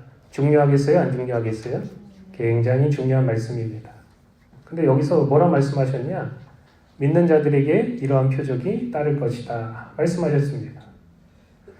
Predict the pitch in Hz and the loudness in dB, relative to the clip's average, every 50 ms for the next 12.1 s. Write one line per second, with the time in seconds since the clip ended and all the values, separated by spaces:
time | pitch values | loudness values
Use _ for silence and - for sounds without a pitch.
0 | - - - - - - 170 185 190 151 143 143 147 143 139 - 113 - - - | -20 -18 -14 -14 -12 -2 0 2 4 4 6 6 4 4 2 0 -4 -6 -8 -10
1 | - - 226 214 208 202 190 190 185 175 170 170 196 220 196 143 131 - - - | -2 0 2 2 4 2 2 2 2 2 2 2 2 2 0 0 -2 -4 -8 -10
2 | - - - - - - _ _ _ - _ - 131 123 135 165 196 208 202 196 | -14 -18 -20 -20 -20 -20 _ _ _ -20 _ -8 -6 -2 0 2 4 4 4 4
3 | 185 175 190 190 185 156 127 123 - - - - - - 233 226 226 202 151 139 | 4 2 0 0 0 0 0 0 -2 -2 -4 -6 -8 -8 -4 -2 0 2 2 4
4 | 165 165 - - 147 151 165 208 247 262 262 - - - - - - - 170 165 | 2 2 2 0 -2 0 2 2 2 2 0 -2 -6 -10 -14 -18 -8 -4 -2 -2
5 | 160 160 151 147 156 151 147 143 139 143 165 139 113 113 - - - - - - | -2 -2 -2 -2 -2 -2 -2 -2 -2 -2 -2 -4 -4 -8 -12 -16 -20 -20 -20 -20
6 | _ _ _ _ _ _ _ _ _ _ _ - - - 262 254 254 247 247 247 | _ _ _ _ _ _ _ _ _ _ _ -12 0 2 2 4 4 4 4 4
7 | 247 240 240 - 170 180 185 208 226 240 233 240 233 - 214 202 202 196 196 196 | 4 2 2 2 0 2 2 2 2 2 0 0 -4 0 0 0 0 0 -2 -2
8 | 196 - 170 170 170 170 175 180 156 120 117 - - - - - - _ _ _ | -2 -2 -4 -2 -2 -2 0 -2 -2 -2 -6 -10 -14 -18 -20 -20 -20 _ _ _
9 | _ _ _ _ _ _ _ _ - 151 156 180 175 170 156 151 139 139 143 139 | _ _ _ _ _ _ _ _ -4 2 2 4 4 4 4 4 2 2 2 0
10 | 190 180 131 113 113 113 165 160 127 117 - - - - - - - _ _ _ | 0 0 -2 -2 -4 -6 -6 -6 -8 -10 -12 -14 -18 -20 -20 -20 -20 _ _ _
11 | _ - _ _ _ - 143 160 175 190 196 180 156 131 127 127 127 135 160 156 | _ -20 _ _ _ -4 0 0 2 2 2 2 2 0 0 0 -2 -4 -4 -6
12 | 123 - | -6 -8